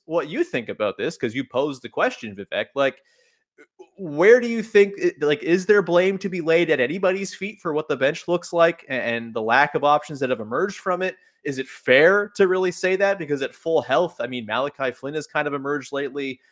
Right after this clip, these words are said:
Chris Boucher's had himself a great season. Precious Achiuwa's in-, improved incrementally all season long. There have been success stories on the bench.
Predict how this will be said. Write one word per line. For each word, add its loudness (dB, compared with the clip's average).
Chris -6
Boucher's -2
had 0
himself -2
a -12
great -4
season. -14
Precious -8
Achiuwa's -2
in-, -10
improved -8
incrementally -8
all 2
season -10
long. 0
There 0
have 4
been -2
success -2
stories 0
on -6
the -8
bench. 0